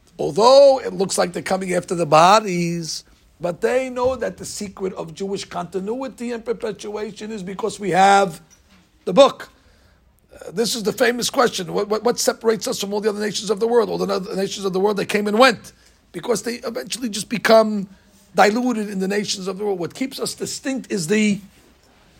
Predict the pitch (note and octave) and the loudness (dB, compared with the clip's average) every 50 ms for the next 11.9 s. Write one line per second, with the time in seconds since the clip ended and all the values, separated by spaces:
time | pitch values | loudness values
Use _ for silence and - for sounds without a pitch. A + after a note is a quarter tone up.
0 | - - _ - - - - D#4+ D#4 D#4 - - A3+ G#3+ - F#3+ F#3+ G3 G3 G3 | -20 -20 _ -10 -10 -6 -2 -2 -2 -2 -2 -4 -4 -4 -2 0 0 -2 -2 -4
1 | G3+ G3 G#3+ F3+ - F#3 D#3 F#3 F#3 - - - C4 B3+ C4+ C#4 C4+ B3+ A#3 G3 | -6 -8 -8 -10 -10 -10 -10 -10 -10 -8 -4 0 4 4 4 4 4 0 -4 -4
2 | F#3 G#3+ F3+ F3+ G#3+ G#3 F3+ - - C4 G3+ G3 F3 F3+ E3+ E3 G3 G3 - - | -6 -8 -8 -6 -6 -8 -8 -8 -12 -10 -8 -8 -6 -6 -6 -6 -8 -8 0 2
3 | B3+ A#3 A3 G3 D#3 - - - _ _ _ _ _ _ - F#3+ G3 F#3+ - A3+ | 4 4 4 2 0 -4 -6 -12 _ _ _ _ _ _ -12 -12 -8 -6 -6 -6
4 | F3+ F3+ F#3+ - - - A#3 A#3+ B3 B3+ B3 A#3+ A#3 - _ _ D3+ F3+ G#3 A3+ | -6 -6 -6 -6 -6 -4 2 6 6 6 6 4 -2 -10 _ _ 0 4 6 8
5 | A#3+ B3 C4 B3 A3+ F3+ F#3+ A3 A3 G3+ G3 G#3+ G#3+ A3 A3 F#3+ A3 F#3+ - - | 8 6 6 2 -6 -8 -8 -8 -8 -6 -6 -4 -4 -4 -4 -4 -6 -10 -6 -2
6 | A3 G#3+ A3+ G#3 F#3 - - - C4 B3 B3 A3 G3+ F3+ - - G3+ G#3 A3+ A3 | -2 -2 -2 -2 -6 -6 -2 2 4 4 4 4 0 -8 -10 -10 -10 -10 -8 -8
7 | - - A3+ A#3 B3 C#4 C4 C4 G#3 D3+ - - - - _ _ _ _ - - | -8 -4 -2 2 4 4 4 4 0 -4 -6 -14 -20 -20 _ _ _ _ -12 -12
8 | B2+ F3 D#3+ E3+ F3+ G3+ A#3+ C#4 D4 C#4 B3 - - A3 A3+ A3+ A#3 G#3+ G#3+ A3+ | -10 -6 -2 0 2 2 2 0 0 -2 -4 -2 0 0 0 0 0 -2 -2 -2
9 | A3+ A3+ G#3+ - - G#3 G3+ G3 - - - G#3 - - G#3+ G#3+ G3+ A3+ A#3+ B3+ | -2 -4 -8 -6 -8 -8 -8 -8 -6 -4 -6 -6 -4 -4 -6 -2 0 2 2 0
10 | - - G3 E3 A2+ - - _ _ _ _ _ _ _ _ _ D3 D#3+ - A3+ | 0 -2 -4 -6 -6 -8 -16 _ _ _ _ _ _ _ _ _ -8 -6 -4 -4
11 | G3+ F#3+ F3 - - _ _ _ _ _ F#3+ A#3 C4 B3 G3+ D#3+ A#2+ - | -4 -6 -6 -10 -14 _ _ _ _ _ -4 -4 -2 -2 -4 -4 -6 -14